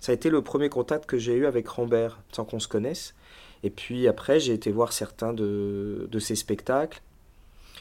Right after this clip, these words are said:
Et on s'est rencontrés vraiment, euh, quand j'ai dirigé le Centre dramatique d'Orléans et qu'il dirigeait celui de Gennevilliers. Et, euh, on avait des projets qui étaient proches, qui étaient un peu en écho comme ça, qu'il y avait des,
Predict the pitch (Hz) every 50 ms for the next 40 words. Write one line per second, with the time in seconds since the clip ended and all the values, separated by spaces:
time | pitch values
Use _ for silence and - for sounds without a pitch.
0 | - - - - - 131 131 135 131 - - 151 147 151 151 - 151 151 151 -
1 | 160 151 143 131 135 135 139 147 160 170 170 160 139 127 123 120 120 120 120 120
2 | 117 117 117 117 117 117 117 - - 117 110 117 110 110 123 131 123 131 123 139
3 | 143 143 - - 139 123 127 127 127 123 - - 127 120 117 120 117 113 113 113
4 | 113 120 127 135 139 143 143 147 147 143 127 110 - - 113 110 107 107 107 107
5 | 107 104 107 113 120 113 117 110 127 131 131 - - - 117 110 117 123 113 110
6 | 101 98 123 135 127 117 120 113 107 101 107 123 165 - - - - - - -
7 | - - - - 117 113 113 113 113 110 110 110 110 110 110 110 110 113 120 120
8 | 135 147 151 165 160 - - 139 127 123 151 156 - 135 120 - 131 120 120 120
9 | - - 123 131 143 - - - 107 107 - 117 113 110 107 107 104 101 104 101
10 | 101 98 98 98 - - 135 127 120 117 110 107 107 107 110 113 110 110 - 117
11 | 120 120 - 107 101 - - 110 107 110 110 107 - 104 95 101 107 107 104 98
12 | 95 95 98